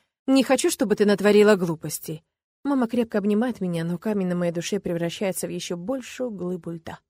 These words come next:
«Могу ли я надеяться на то, что ты изменишь свое решение?» «Я хочу для тебя самого лучшего, Марин. Согласись, ты была трудным подростком,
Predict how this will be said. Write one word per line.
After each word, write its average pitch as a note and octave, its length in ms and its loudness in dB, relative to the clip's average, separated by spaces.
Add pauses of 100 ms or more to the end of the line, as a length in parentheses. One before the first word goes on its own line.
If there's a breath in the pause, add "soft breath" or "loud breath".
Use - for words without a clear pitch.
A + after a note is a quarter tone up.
(560)
«Могу A#3+ 300 6
ли D#4+ 100 8
я B3+ 160 4
надеяться A3+ 500 4
на A3 120 6
то, B3 160 2
что A3+ 200 2
ты G#3+ 420 4
изменишь G#3+ 360 2
свое G3+ 180 0
решение?» D#3+ 520 -4 (680)
«Я A#3 200 6
хочу B3 320 2
для A#3+ 160 6
тебя B3+ 260 4
самого B3 380 6
лучшего, B3+ 420 2
Марин. F#3+ 360 0 (300)
Согласись, A#3 760 2 (100)
ты G3+ 100 4
была G3 180 6
трудным G#3 340 2
подростком, A#3+ 580 -4